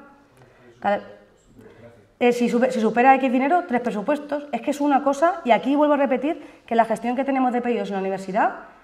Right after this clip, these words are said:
comparándome con algunos compañeros que trabajan en Madrid, que es un infierno para pedir hasta un boli, no os podéis ni imaginar. Entonces, todo eso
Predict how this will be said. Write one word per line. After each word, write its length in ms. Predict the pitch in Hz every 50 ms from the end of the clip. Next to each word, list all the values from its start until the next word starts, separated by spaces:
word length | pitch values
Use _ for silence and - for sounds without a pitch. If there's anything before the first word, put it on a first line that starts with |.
| _ _ _ -
comparándome 560 | - 226 214 - 202 196 208 233 262 269 262
con 120 | 269 254
algunos 240 | 240 233 240 240 233
compañeros 400 | - 240 233 247 233 208 190 185
que 100 | - 180
trabajan 280 | - 175 185 - 220 214
en 80 | 214
Madrid, 280 | 208 185 180 185 285 403 - - - - _ _ _ _ _ _ _ _ _ _ _ _ -
que 80 | - 196
es 260 | 196 196 - - -
un 140 | 254 247 269
infierno 640 | 254 240 220 226 - - - 220 214 220 240 208
para 180 | 220 196 196 190
pedir 140 | 196 196 208
hasta 180 | 214 208 208
un 80 | 190 185
boli, 220 | 165 185 247 359 453 - - - _ _ _ _ _ _ _ _ _ _ _ _ _ _
no 120 | - 233 226
os 40 | 233
podéis 160 | 240 247 254
ni 60 | 254
imaginar. 400 | 247 233 - - 196 208 196 -
Entonces, 260 | 208 196 202 202 185 -
todo 280 | - 214 220 233 240
eso 440 | 262 254 247 285 285 320 294 -